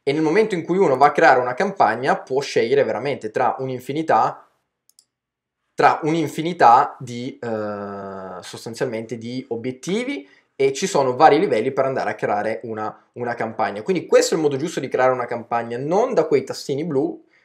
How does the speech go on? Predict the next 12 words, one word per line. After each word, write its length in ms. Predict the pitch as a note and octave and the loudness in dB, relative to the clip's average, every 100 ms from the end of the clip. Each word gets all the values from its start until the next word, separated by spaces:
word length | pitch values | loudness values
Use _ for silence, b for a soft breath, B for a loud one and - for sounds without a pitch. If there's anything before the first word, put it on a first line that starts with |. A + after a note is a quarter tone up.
| _ - | _ -6
eh, 240 | A#2 A#2 | -4 -2
che 140 | A#2 C3 | 2 2
vi 80 | |
ho 40 | D#3+ | 2
fatto, 680 | G#2+ G2 - B2 A2+ G#2+ G#2+ | -4 -4 -2 0 2 0 0
che 80 | C3 | -6
vi 60 | |
ho 40 | D3+ | -6
fatto 240 | - - | -8 -8
vedere 220 | A#2 G#2+ | -4 -4
prima, 360 | - F2 F#2+ - - | -6 -8 -12 -16 -16
mm? 80 | G#2 | -12